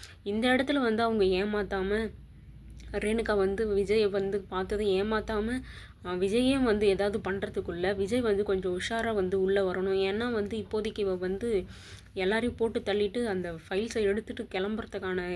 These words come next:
இதுல இருக்கா. "இன்னைக்கோட லாஸ்ட்டு நம்ம போயிடணும்." அப்படின்னு சொல்லிட்டு, அதுக்காக வந்து யாரை வேணாலும் எப்படி வேணாலும் தள்ளுவா அப்படின்னு சொல்லிட்டு தான் இருக்கு. அஹ்,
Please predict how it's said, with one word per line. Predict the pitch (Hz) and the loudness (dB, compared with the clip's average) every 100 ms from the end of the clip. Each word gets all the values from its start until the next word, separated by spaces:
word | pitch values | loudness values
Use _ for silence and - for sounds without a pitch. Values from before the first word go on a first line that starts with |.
| 175 | -4
இதுல | 196 247 233 | -2 0 0
இருக்கா. | 196 196 202 | 0 -2 -2
"இன்னைக்கோட | 202 185 185 208 208 | 0 2 0 0 0
லாஸ்ட்டு | 208 190 - | 0 0 -2
நம்ம | 196 180 175 - | -4 -2 -4 -2
போயிடணும்." | 190 185 180 185 | 0 0 0 -2
அப்படின்னு | 180 170 185 | -2 -4 -4
சொல்லிட்டு, | 190 180 165 165 185 - - - - | -4 -6 -8 -8 -8 -10 -20 -20 -8
அதுக்காக | 190 190 202 240 | -2 0 0 0
வந்து | 233 214 226 | 0 0 0
யாரை | 190 175 214 226 | 0 0 0 -2
வேணாலும் | 226 220 | -2 -2
எப்படி | 220 180 185 208 | -2 -2 0 0
வேணாலும் | 196 202 202 | 0 -2 -4
தள்ளுவா | 185 185 190 | -4 -2 -2
அப்படின்னு | 180 185 190 | -4 -4 -4
சொல்லிட்டு | 185 180 170 | -6 -10 -10
தான் | 196 | -8
இருக்கு. | 185 185 254 277 - - - - - | -8 -8 -12 -12 -18 -20 -20 -14 -2
அஹ், | 202 190 180 | 0 2 -2